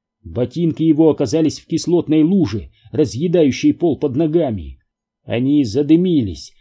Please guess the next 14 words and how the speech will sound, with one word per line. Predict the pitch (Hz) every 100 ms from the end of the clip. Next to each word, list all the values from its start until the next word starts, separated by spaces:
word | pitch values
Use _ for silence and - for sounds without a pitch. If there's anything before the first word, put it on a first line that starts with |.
| _
ступни | - - 196 185 156 156
начало | 170 151 147 151
жечь | 90 180 165 -
нестерпимым | 151 160 - 156 - 185 175
огнём. | 175 107 196 185 117 82 65 _ _ _ _ _ _ _
Магрудер | 107 127 101 160 135 139
бросил | 98 156 - 143
оружие | 151 156 151
и | 147
попытался | 156 160 170 160 151 156
стянуть | - 165 185 180 92
ботинки, | 240 - 185 143 151
обжигая | 123 90 165 165 165
руки. | 170 185 135 95 73